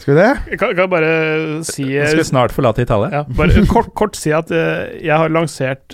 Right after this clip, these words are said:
Speaker 2: Icardi som, eh, ny Atletico Madrid-spiss. Bytte ut Diego Costa, hive inn Icardi, få Icardi og Griezmann på topp.
Speaker 3: Smooth overgang til det vi skulle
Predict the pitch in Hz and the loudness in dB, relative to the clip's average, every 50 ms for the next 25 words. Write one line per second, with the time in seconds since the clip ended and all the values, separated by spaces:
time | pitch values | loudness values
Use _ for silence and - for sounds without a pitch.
0 | - - - - - - 120 117 113 117 127 135 135 - - 139 139 135 139 139 | -12 -10 -10 -10 -8 -8 -8 -6 -6 -6 -6 -6 -6 -4 -4 -4 -4 -4 -4 -4
1 | 135 139 135 135 135 127 131 131 131 127 120 120 120 127 123 135 135 131 - _ | -4 -2 -2 -2 -4 -4 -4 -4 -6 -6 -6 -6 -6 -6 -6 -4 -6 -6 -8 _
2 | _ _ _ - - - - 120 - - - 123 127 120 117 117 113 - - - | _ _ _ -14 -10 -8 -8 -10 -10 -10 -8 -6 -6 -6 -6 -8 -10 -10 -10 -12
3 | - - - - - _ _ _ _ _ _ _ _ _ _ _ _ _ _ _ | -12 -12 -14 -16 -20 _ _ _ _ _ _ _ _ _ _ _ _ _ _ _
4 | _ _ 170 170 190 - - - 165 160 180 185 156 143 147 160 - 151 - - | _ _ -4 -4 -4 -4 -4 -6 -8 -4 -2 -2 -2 -2 -4 -6 -8 -8 -8 -8
5 | - 180 185 - - - - 156 131 120 123 120 131 - - 131 120 113 127 147 | -8 -8 -6 -8 -8 -6 -6 -6 -4 -4 -4 -4 -4 -4 -2 -2 -4 -2 -2 -4
6 | 160 156 156 151 151 147 147 147 147 - - - 123 113 110 120 131 139 139 131 | -4 -4 -2 -2 -2 -2 -2 -2 -4 -6 -8 -8 -8 -8 -6 -4 -4 -4 -4 -4
7 | 117 110 101 - - 131 127 - 123 123 147 165 - - - - - - _ _ | -6 -8 -8 -8 -10 -10 -8 -8 -8 -8 -8 -10 -8 -10 -10 -10 -12 -16 _ _
8 | _ _ _ - - - 120 120 131 156 175 175 135 113 117 120 143 180 196 190 | _ _ _ -12 -6 -2 0 2 2 4 4 4 2 2 2 0 0 0 -2 -4
9 | 175 - 160 165 170 175 160 143 135 131 127 139 143 143 139 - 147 117 110 | -2 -2 -2 0 0 -2 0 0 0 0 0 0 -2 -2 -2 -2 -2 -2 -2